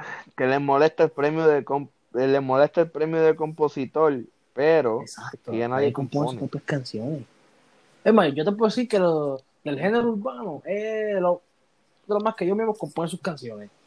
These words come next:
Speaker 1: Exacto. Pero
Speaker 2: Ya,
Speaker 1: ya
Speaker 2: ya, ya.
Speaker 1: se acabó la discusión. Ahora vamos para otro problema. Y es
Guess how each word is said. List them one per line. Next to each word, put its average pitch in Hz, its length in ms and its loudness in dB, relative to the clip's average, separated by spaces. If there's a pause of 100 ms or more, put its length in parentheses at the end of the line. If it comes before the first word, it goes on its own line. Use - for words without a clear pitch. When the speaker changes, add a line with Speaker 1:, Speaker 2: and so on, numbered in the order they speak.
(3500)
Speaker 1:
Exacto. 107 480 -8 (800)
Pero 160 360 2 (120)
Speaker 2:
Ya, 240 140 -6
Speaker 1:
ya 220 60 -2
Speaker 2:
ya, 190 440 4
ya. 185 240 0
Speaker 1:
se 107 80 -6
acabó 101 260 -4
la 107 100 0
discusión. 127 460 -10 (1800)
Ahora 175 240 10
vamos 196 260 6
para 170 240 2
otro 175 240 0
problema. 180 580 0 (2250)
Y 160 140 -2
es 175 120 -2